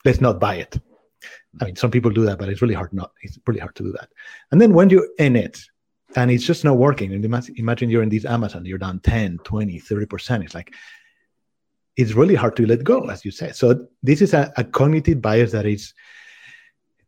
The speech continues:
that it, it's present in all of us. We are wired to do that, to hold on to what this sunk cost. Um, and that's very dangerous. It's, that's,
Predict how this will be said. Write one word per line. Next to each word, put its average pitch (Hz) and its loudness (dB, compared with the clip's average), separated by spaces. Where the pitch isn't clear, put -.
that 120 0
it, - 0
it's - -4
present 160 4
in 143 4
all 156 4
of 147 4
us. 95 -6
We 120 6
are 107 2
wired 110 2
to 110 -6
do 98 -8
that, 80 -12
to 107 -2
hold 123 4
on 117 0
to 104 -4
what 104 -6
this 104 -8
sunk 139 -2
cost. - -6
Um, 104 -4
and 117 0
that's 117 -2
very 120 4
dangerous. 98 -2
It's, 113 -12
that's, - -14